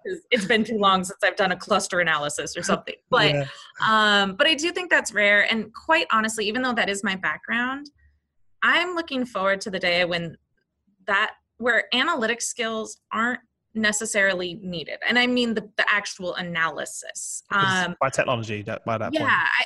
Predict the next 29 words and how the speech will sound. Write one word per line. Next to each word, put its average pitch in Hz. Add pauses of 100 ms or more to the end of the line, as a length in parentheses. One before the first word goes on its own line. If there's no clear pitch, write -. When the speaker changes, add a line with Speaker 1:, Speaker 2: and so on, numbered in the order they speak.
Speaker 1:
I 277
really 302
think 269
that's 233
the 214
role 202
of 202
technology. 185
And 196
I 214 (120)
think 247 (100)
that 262
the 233
future 196 (1300)
is 220
going 262
to 285
allow 202
not 233 (120)
for, 202 (640)
uh, 170 (200)
the 226
H 226
R 220
function 208
to 170 (760)
avoid 220
that 180
concept, 180